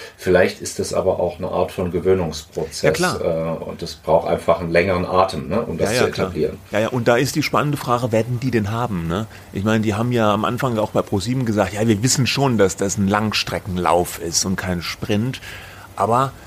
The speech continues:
Speaker 2: wenn die Zahlen einfach richtig, richtig mies sind über einen Dauer, über eine gewisse Dauer, dann werden die halt auch immer nervös beim Privatfernsehen,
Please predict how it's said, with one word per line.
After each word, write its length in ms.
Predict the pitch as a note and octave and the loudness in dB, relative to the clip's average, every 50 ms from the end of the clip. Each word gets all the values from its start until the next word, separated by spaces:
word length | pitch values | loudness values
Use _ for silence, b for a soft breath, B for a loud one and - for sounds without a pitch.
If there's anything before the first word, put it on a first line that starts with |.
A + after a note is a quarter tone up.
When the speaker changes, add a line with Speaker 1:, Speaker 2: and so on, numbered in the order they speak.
| B B - | B B -2
Speaker 2:
wenn 160 | G#2 G#2+ A#2+ | 0 2 4
die 100 | C3 B2+ | 2 2
Zahlen 300 | - - C#3+ G2+ A2+ A#2 | 2 2 2 2 2 2
einfach 420 | - - B2+ - C3+ B2 A2 A2 A2+ | 0 -2 -4 -4 -4 -4 -4 -4 -4
richtig, 500 | D3 D3+ - - - C#3+ C#3+ C3 - B2+ | -4 -4 -4 -6 -6 -6 -4 -4 0 2
richtig 380 | D3+ D#3 D3+ - D#3 C#3 A#2+ | 2 2 2 0 0 0 2
mies 380 | B2 C3 D3 D3 C#3 - - - | 2 2 2 2 0 0 0 0
sind 240 | B2+ B2 A#2+ A#2 - | 2 0 0 0 -2
über 160 | A2 A2 A2 | -2 -2 -2
einen 220 | G#2+ A2 G#2+ G2+ F#2 F2+ - - - - - | -2 -2 -2 -4 -6 -8 -14 -18 -20 -4 -2
Dauer, 480 | - A#2+ A#2+ C3+ B2 A#2 G#2+ G2+ F2 E2+ - - | 0 0 0 0 -2 -2 -4 -4 -6 -8 -8 -8
über 220 | - - A#2+ C3 C3+ | -6 -4 -2 0 0
eine 120 | C3 B2 | 2 0
gewisse 280 | A#2+ A#2 B2 A#2+ B2 A2 | 2 0 2 0 2 2
Dauer, 180 | A2 G#2 G#2+ | 2 2 2
dann 220 | G2+ G#2+ G#2+ A#2 G#2+ | 2 2 2 4 4
werden 220 | A#2 A#2+ C#3 C#3 | 4 2 2 0
die 160 | C#3 C#3 B2 | 0 0 0
halt 240 | G#2+ A#2 B2 A#2+ - | 2 2 2 4 4
auch 160 | - - - | 2 0 0
immer 200 | - C3+ B2+ B2 | 2 2 4 4
nervös 520 | B2 B2+ B2 A#2 A2 B2 B2 G#2 F2 - - | 4 4 2 4 4 4 6 6 4 2 0
beim 220 | - F2+ E2+ D#2+ | -2 -2 -2 -2
Privatfernsehen, 880 | - G2+ F2+ - - - - - - D#2+ - - E2 - F2+ F2+ F2+ | -4 -6 -4 -4 -6 -6 -10 -10 -10 -10 -10 -8 -8 -6 -6 -6 -6